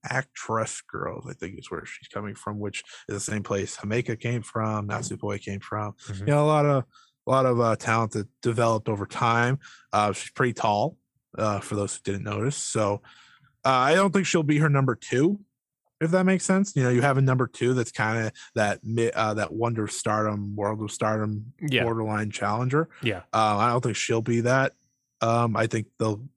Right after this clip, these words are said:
Speaker 1: she'll probably bring someone from T D M. I think they're gonna wait on that. I think a Mirai's very much a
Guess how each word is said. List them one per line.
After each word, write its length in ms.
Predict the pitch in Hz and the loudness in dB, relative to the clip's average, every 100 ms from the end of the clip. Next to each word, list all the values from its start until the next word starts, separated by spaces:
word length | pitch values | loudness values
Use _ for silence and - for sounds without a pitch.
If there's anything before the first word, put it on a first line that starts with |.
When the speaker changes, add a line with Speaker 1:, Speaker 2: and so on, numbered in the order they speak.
| _ _ | _ _
Speaker 1:
she'll 220 | - 120 | -6 -6
probably 300 | - 107 123 | -2 0 0
bring 200 | 117 110 | 0 -4
someone 300 | 101 - 110 | -4 -4 -4
from 160 | 104 104 | -6 -10
T 180 | - 110 | -8 -4
D 160 | 107 | -2
M. 220 | 104 123 123 | 0 0 -2
I 80 | |
think 180 | 104 101 - - | -4 -10 -12 -10
they're 80 | 107 | -6
gonna 100 | 104 | -4
wait 200 | 104 107 | -2 -2
on 140 | 110 | -2
that. 200 | 110 123 _ | -4 -6 _
I 20 | - | -12
think 140 | 107 | -10
a 60 | 107 | -8
Mirai's 720 | 107 104 104 104 104 107 - - | -6 -2 0 0 0 -2 -6 -14
very 540 | 107 117 107 110 110 - - - - _ _ | -6 -2 0 0 -4 -8 -18 -20 -20 _ _
much 280 | 117 113 110 | -2 -2 0
a 100 | 107 | -6